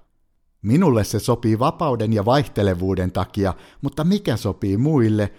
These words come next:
riippuu heidän elämänsä tarkoituksesta. Lähtijöitä on vain murto-osa väestöstä, ehkä saman verran kuin lottovoittajia,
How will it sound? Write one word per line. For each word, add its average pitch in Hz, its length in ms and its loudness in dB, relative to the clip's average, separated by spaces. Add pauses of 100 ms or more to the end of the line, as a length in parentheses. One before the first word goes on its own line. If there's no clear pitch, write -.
(180)
riippuu 92 460 -4
heidän 104 420 0
elämänsä 104 500 0
tarkoituksesta. 76 1300 -8 (1900)
Lähtijöitä 98 760 0
on 85 160 -4
vain 87 180 -4
murto-osa 107 760 2
väestöstä, 95 680 -4 (240)
ehkä 175 260 -4
saman 151 360 0
verran 101 280 0
kuin 110 200 0
lottovoittajia, 95 1040 0